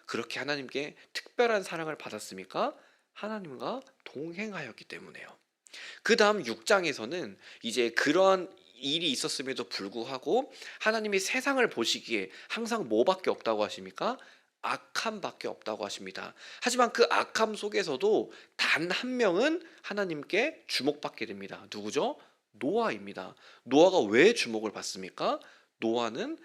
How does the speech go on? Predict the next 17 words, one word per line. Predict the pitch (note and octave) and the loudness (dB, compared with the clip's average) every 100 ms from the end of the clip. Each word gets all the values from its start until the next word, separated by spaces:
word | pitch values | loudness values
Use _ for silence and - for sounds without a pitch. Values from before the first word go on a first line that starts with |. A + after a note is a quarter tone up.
| _ | _
당대의 | - G#2+ G#2+ A2+ G#2+ G2+ | -12 -10 -8 -8 -8 -10
의인이었기 | A#2 G3 B3 A3+ - - | -8 -8 -6 -8 -10 -16
때문에요. | - - - - - _ _ _ - | -16 -16 -18 -20 -20 _ _ _ -2
무엇입니까? | B2 D3+ C3 G#2 - G#3 C4 - - - | 2 2 0 -6 -4 -4 -4 -12 -6 0
역사를 | A2+ - - A#3 A3+ | 0 0 -4 -2 -2
통해서 | - A#2+ G#2 G2 F#2 - - - - | -4 -6 -4 -4 -6 -10 -18 -18 -2
동행하는 | C3+ E3 A#3 A3 G#3 | 2 4 4 4 4
것이 | C#3+ B2 - C4+ E4 - | 4 4 4 0 0 -6
하나님께 | - G#3 F#3+ F3 E3+ | -6 -2 -2 -2 -2
선한 | E3 - E3 F3 | -2 -2 -2 0
것이고, | B2+ G#2+ G2 - F#2+ - - - | -2 -4 -6 -6 -6 -8 -20 -2
의를 | C#3 F#3 A#3+ A#3+ G#3+ | 2 4 4 4 2
행하는 | G#3 G#3+ G3+ | 2 -4 0
것이 | D#3+ A3 - C4+ E4 - - | 2 2 0 -2 -4 -12 -12
하나님께 | - G3+ F#3 D#3 F3+ B3 C#4+ - | -6 -4 -6 -2 2 4 2 -10
선한 | - - A3 A3 A3+ | -8 -6 -4 0 0
것이고, | F#3 G#2+ - - D3+ G2+ | 2 0 0 2 2 2